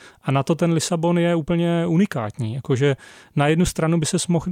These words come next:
na něj dívat a mohl bys ho popisovat jako město plný defektů,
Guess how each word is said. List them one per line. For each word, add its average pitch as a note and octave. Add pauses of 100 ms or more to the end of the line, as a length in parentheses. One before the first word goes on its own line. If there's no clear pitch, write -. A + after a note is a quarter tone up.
na D#3
něj E3+
dívat D3
a D#3
mohl D3+
bys D3+
ho E3+
popisovat D#3
jako D#3+
město D3
plný E3
defektů, C#3